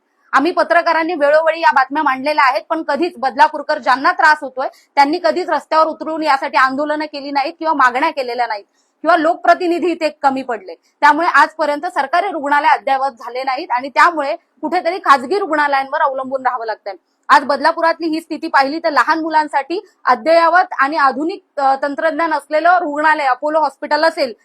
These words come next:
आणि त्या ठिकाणी जर एखादा गरीब, अगदी गरीब, अगदी झोपडपट्टीत राहणारा, झोपडीत राहणारा जर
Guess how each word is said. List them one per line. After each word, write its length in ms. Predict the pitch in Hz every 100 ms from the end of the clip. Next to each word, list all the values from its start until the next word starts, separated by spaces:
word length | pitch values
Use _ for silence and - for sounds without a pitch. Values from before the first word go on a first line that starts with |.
| _ -
आणि 160 | 269
त्या 180 | 285 311
ठिकाणी 380 | 359 339 320 320
जर 140 | 320
एखादा 480 | 320 285 320 311 330 269
गरीब, 260 | 302 349 208 _ _ -
अगदी 380 | 277 269 330 440
गरीब, 380 | 359 311 285 -
अगदी 240 | 254 254 311
झोपडपट्टीत 600 | 302 320 349 330 - 320
राहणारा, 360 | 330 294 294 302
झोपडीत 400 | 262 262 320 392
राहणारा 440 | 359 320 294 302 320
जर 300 | 269 339